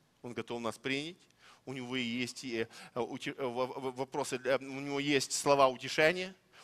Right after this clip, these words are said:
у Него есть что сказать блудному сыну и сыну, который не уходил. У Него есть это, но Он ждёт, когда мы догадаемся. Он говорит: «О том надлежало тебе радоваться». То есть это то, что ты должен был догадаться.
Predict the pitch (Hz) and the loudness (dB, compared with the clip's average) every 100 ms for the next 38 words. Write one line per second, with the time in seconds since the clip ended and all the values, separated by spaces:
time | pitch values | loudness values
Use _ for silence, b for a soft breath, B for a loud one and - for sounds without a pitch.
0 | - 151 143 160 156 - - 143 143 135 | -8 -4 0 2 2 0 -4 2 4 4
1 | 147 156 170 165 - 185 190 147 143 139 | -2 -4 -6 -6 -6 -6 -6 -6 -6 -8
2 | 135 135 135 123 131 147 175 175 196 214 | -8 -6 -8 -4 -4 -2 -2 -2 2 4
3 | 196 220 190 175 156 135 B B 202 190 | 6 6 6 2 2 2 B B -6 -4
4 | 175 208 - 185 196 185 180 170 165 131 | -4 -6 -4 -2 -2 0 0 4 4 4
5 | 120 147 151 B B - 226 - 320 311 | 0 -6 -6 B B 10 10 8 0 4
6 | 277 247 226 247 196 302 302 208 - 160 | 6 6 6 2 12 12 12 12 8 2
7 | 147 143 117 98 117 202 - 277 - B | 8 12 12 8 0 0 0 -2 -4 B
8 | - 285 285 269 339 320 311 - 311 311 | 10 12 12 8 4 4 2 0 4 4
9 | 277 277 294 285 277 - 277 240 - - | 4 2 6 8 8 8 6 6 2 2